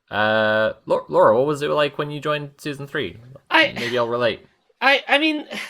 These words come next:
Speaker 2: the, the main difference, I think, having done seasons of this show where I was there from the start and ones where I've had to jump in midway through,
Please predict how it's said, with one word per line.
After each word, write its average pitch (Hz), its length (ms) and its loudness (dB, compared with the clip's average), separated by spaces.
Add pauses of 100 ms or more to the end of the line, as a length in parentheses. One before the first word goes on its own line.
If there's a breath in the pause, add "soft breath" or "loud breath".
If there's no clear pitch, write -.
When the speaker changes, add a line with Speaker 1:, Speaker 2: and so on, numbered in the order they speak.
(160 loud breath)
Speaker 2:
the, 254 240 0
the 294 100 2
main 339 300 0
difference, 285 360 -4
I 233 80 -2
think, 220 220 -2
having 185 320 0
done 180 260 0
seasons 143 480 -8
of 135 140 -10
this 131 160 -4
show 131 260 -2
where 123 160 4
I 123 140 0
was 139 360 -6
there 135 200 2
from 123 240 -6
the 120 80 -8
start 113 340 -4
and 120 120 -16
ones 117 180 -12
where 120 80 -6
I've 120 80 -6
had 120 140 -6
to - 80 -20
jump 120 260 -6
in 117 380 -12
midway 120 440 -6
through, 135 340 -8